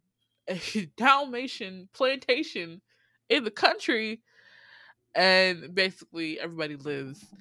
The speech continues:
in blissful happiness. Um, and that's the end of the movie. What were your thoughts and feelings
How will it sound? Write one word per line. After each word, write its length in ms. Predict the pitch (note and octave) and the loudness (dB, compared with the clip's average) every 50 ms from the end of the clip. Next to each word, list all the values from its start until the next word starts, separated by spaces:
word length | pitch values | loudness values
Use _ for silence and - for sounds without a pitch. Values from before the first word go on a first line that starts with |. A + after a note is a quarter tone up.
| - _ _ - _ - | -20 _ _ -20 _ -16
in 360 | C#3+ B2+ C3+ C#3 C#3 C3 C3 | -14 -12 -12 -12 -12 -14 -14
blissful 460 | C#3+ C#3 F3 E3+ E3+ - - - - D#3+ | -10 -4 -4 -4 -4 -4 -10 -10 -8 -8
happiness. 920 | D#3+ - - - D3+ E3 - - C#3+ C3+ C3+ - - - - - - - _ _ _ _ - - - - - - _ _ _ - | -8 -4 2 4 4 4 4 0 -4 -4 -6 -8 -10 -12 -14 -16 -20 -20 _ _ _ _ -20 -20 -20 -20 -20 -20 _ _ _ -4
Um, 1000 | D#3+ D#3+ D#3 D3+ D3 C#3+ C#3 C#3 C#3 C3+ C3 C3 B2+ B2 B2+ D3 - - - - _ _ _ - - - - - - - | -2 -2 0 0 0 0 0 0 -2 -4 -6 -8 -12 -14 -16 -16 -18 -20 -20 -20 _ _ _ -20 -20 -20 -20 -20 -16 -8
and 160 | - G3 G3 F3 | -6 -6 -6 -4
that's 220 | G3 F#3 G#3 - | -6 -6 -6 -8
the 200 | - - A#3 G#3 | -10 -10 -10 -8
end 160 | - E3 E3 F3+ | -8 -8 -8 -8
of 80 | F#3 - | -6 -6
the 80 | A3 | -6
movie. 680 | A3 A#3 B3 C4 E4 E4 - F3 - - - - - - _ _ _ _ - _ - _ - | -6 -4 -4 -4 -4 -2 -4 -4 -4 -6 -12 -14 -14 -16 _ _ _ _ -20 _ -20 _ -10
What 240 | F3+ F3 G3+ A#3+ C4+ | -4 0 0 2 4
were 120 | D4+ D4+ B3+ | 2 0 2
your 140 | C#4 B3+ B3 | 0 -4 -4
thoughts 380 | _ - A#3+ A#3+ B3+ - - C4 | _ -4 -4 -4 -4 -4 -8 -14
and 80 | A#3 | -14
feelings 600 | - - - A#3+ B3 B3 A#3 G#3+ G#3+ G#3 - _ | -14 -10 -8 -8 -8 -8 -8 -10 -10 -12 -14 _